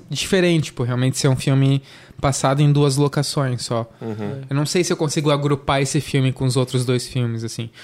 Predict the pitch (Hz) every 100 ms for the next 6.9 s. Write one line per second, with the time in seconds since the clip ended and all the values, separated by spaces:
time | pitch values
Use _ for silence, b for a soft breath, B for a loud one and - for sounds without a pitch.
0 | B - 131 135 156 151 160 165 165 -
1 | 180 156 143 147 151 156 135 139 139 139
2 | - B B B 139 - 131 160 147 143
3 | 127 135 135 170 180 - 117 - 123 120
4 | 117 113 B B B B - 135 135 139
5 | 147 147 175 147 143 165 165 156 160 151
6 | - 147 - 147 143 139 131 127 127